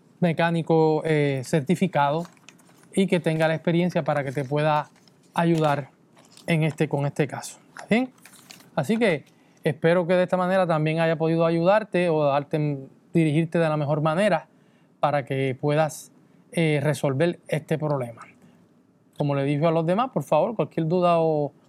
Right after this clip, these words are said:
o algo que necesites de nuestra parte, pues no, no, no dudes en escribirnos,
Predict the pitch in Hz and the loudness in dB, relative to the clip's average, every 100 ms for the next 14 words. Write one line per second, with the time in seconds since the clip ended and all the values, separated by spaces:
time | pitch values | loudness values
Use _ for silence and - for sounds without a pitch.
0 | _ _ _ _ _ 160 151 147 143 151 | _ _ _ _ _ 0 2 2 4 2
1 | 165 160 160 156 151 165 170 151 180 180 | 0 -2 -2 -2 -2 0 0 0 0 0
2 | 170 - 175 240 269 196 151 143 139 143 | -2 -2 0 -2 -2 -2 0 0 -2 -2
3 | 147 147 147 147 147 165 156 160 156 - | 0 0 0 0 0 0 0 -2 -4 -2
4 | 170 190 202 165 - | 0 0 0 -2 -6